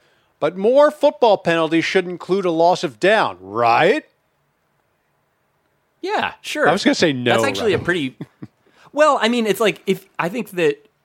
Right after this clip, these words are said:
Speaker 2: if it's a sufficiently serious penalty, a loss of down is, like, that's way worse than moving a team back five or ten
Speaker 1: Oh,
Speaker 2: yards.
Speaker 1: yeah, loss of down is a fucking dagger. It's totally
Speaker 2: Yeah, it's a killer. Like, suddenly you're,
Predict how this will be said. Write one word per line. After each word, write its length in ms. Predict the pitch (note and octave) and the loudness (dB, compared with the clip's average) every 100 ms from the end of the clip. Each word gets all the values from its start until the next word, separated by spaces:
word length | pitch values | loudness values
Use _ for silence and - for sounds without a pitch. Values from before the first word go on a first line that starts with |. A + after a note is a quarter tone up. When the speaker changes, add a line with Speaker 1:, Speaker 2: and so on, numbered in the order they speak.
| _ | _
Speaker 2:
if 200 | F3 D#3+ | -6 -4
it's 140 | D3+ D#3+ | -6 -8
a 80 | |
sufficiently 640 | C3+ C#3 - D#3+ D3 C#3+ A#2 | -8 -10 -8 -6 -6 -8 -10
serious 460 | - B2 C#3+ E3+ | -8 -4 -4 -6
penalty, 420 | - F3 F3+ F#3+ F#3 | -6 -6 -6 -4 -4
a 80 | |
loss 300 | B2+ B2 C3 C#3+ | 0 2 0 -4
of 80 | |
down 260 | A#2+ A2 A2 | -4 -4 -4
is, 100 | G2 | -8
like, 240 | G2 - | -12 -12
that's 200 | - G#3+ | -10 -10
way 240 | F#3 E3 D#3+ | -6 -4 -2
worse 320 | C3+ C#3 - | 0 -2 -4
than 140 | A2+ | -8
moving 240 | A2 A2+ G#2 | -6 -6 -8
a 20 | |
team 220 | - A2 | -8 -10
back 240 | F2+ G2 - | -8 -8 -8
five 200 | F2 E2 | -14 -16
or 80 | E2 | -18
ten 200 | E2 D#2 | -12 0
Speaker 1:
Oh, 80 | A3 | 2
Speaker 2:
yards. 100 | A3 | 2
Speaker 1:
yeah, 60 | F3 | 2
loss 280 | E3 A3+ | 2 2
of 80 | G#3 | 0
down 260 | D#3+ D#3+ D3 | 0 0 0
is 140 | A2 | -4
a 40 | G#2+ | -4
fucking 320 | C#3 B2 G#2 | -2 -4 -6
dagger. 540 | F#2+ A2+ A2+ A2 F2+ _ | -8 -4 -4 -4 -14 _
It's 120 | - - | -20 -12
totally 400 | - A#2+ F#2+ F2+ - _ _ | -8 -8 -10 -16 -20 _ _
Speaker 2:
Yeah, 80 | G#3 | -6
it's 100 | F3+ | -4
a 60 | - | -4
killer. 500 | - A3+ G2 G2 F#2+ | 0 2 0 -4 -6
Like, 100 | A#2+ | -6
suddenly 300 | - D3 C#3+ | -4 -2 -2
you're, 280 | B2 B2 | -2 -4